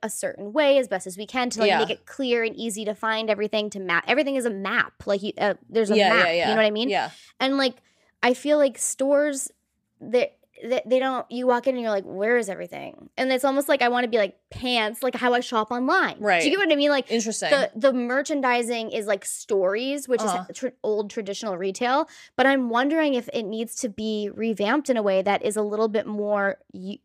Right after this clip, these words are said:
Speaker 1: a cohesive experience.
Speaker 2: Uh-huh.
Speaker 1: 'Cause, like, I don't know, maybe that's just me. I like to see all the pants you have. I don't
Speaker 2: <laughs>
Speaker 1: wanna see
Speaker 2: Show me all your pants.
Speaker 1: Right, like, I l-, sometimes like shopping online 'cause I, sometimes I'll shop online before I even go to an in-store, so I
Speaker 2: Uh-huh.
Speaker 1: know what's available,
Speaker 2: Uh-huh.
Speaker 1: and then I can, like, see it in person.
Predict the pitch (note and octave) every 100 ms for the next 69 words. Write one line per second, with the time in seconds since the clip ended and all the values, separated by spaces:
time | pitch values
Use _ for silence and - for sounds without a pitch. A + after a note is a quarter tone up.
0 | _ - - - - - - A3 - B3+
1 | C4+ G#3+ - - G#3 A3 G3+ C3 G3+ G3+
2 | E3 E3+ _ _ _ _ - D#4 D4+ C#4+
3 | C4 D4 C#4 A3+ A#3 D4 C#4+ A3 A#3+ A3+
4 | G3 A3 C4+ C4+ - A#3+ G#3+ G#3 F#3 G3
5 | F3+ E3+ F3+ F3 - - _ _ _ -
6 | A#3 D4+ - A3+ B3 C#4 C4 A3 - C4
7 | B3 D#4+ C4+ A3 F#3+ F3 - - E4 G#3+
8 | A#3 A3+ A#3+ B3+ D4 - D4+ D#4 A#3+ C4+
9 | C4 A3+ A3 G#3 G3+ G#3 G3+ - A#3 D#4
10 | F#4 D4 B3+ B3+ A#3 A3 G#3 A3+ G3+ G3
11 | F#3+ G3 F#3+ E3+ F3+ A#3+ B3 D3+ - A3+
12 | F#3+ F3 A3 A3+ F#3+ - - - - _
13 | - A3 G#3 G3 A3+ C4+ D4 F#4 F#4 -
14 | G#3+ F3+ A#3+ A#3 A3+ G#3 G3+ A3+ G3 F3+
15 | G#3 G#3 - C4 C#4+